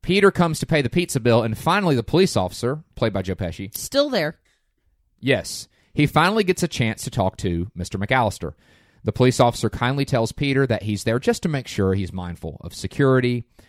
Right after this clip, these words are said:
Speaker 1: since there's a lot of burglaries during the holidays. Everyone begins to feast on the pizza.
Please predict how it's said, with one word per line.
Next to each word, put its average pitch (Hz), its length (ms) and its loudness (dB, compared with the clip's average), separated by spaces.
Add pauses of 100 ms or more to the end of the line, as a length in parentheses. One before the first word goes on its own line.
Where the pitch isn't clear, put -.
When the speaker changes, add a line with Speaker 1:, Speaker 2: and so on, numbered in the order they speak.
(180)
Speaker 1:
since - 260 -4
there's 92 180 -2
a 90 40 -8
lot 101 200 -2
of 139 120 0
burglaries 120 720 2
during 92 260 -2
the 98 80 -2
holidays. 107 720 -2 (1700)
Everyone 101 380 2
begins 95 340 -4
to 101 80 -6
feast 135 440 0
on 113 160 0
the 101 60 -4
pizza. 160 540 2